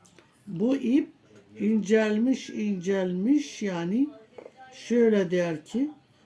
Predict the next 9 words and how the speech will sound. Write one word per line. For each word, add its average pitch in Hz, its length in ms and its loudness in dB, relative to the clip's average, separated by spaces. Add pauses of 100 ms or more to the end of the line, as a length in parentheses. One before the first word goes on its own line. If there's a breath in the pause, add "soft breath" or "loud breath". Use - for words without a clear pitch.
(120)
"Yeter 220 540 0
artık, 175 480 -8 (460 soft breath)
ben 233 560 -2 (580 soft breath)
inceldiği 226 840 4
yerden 226 480 4
kopsun." 214 640 2
diye 220 480 2 (520 loud breath)
gibi 214 420 6
söylüyorsun. 196 920 2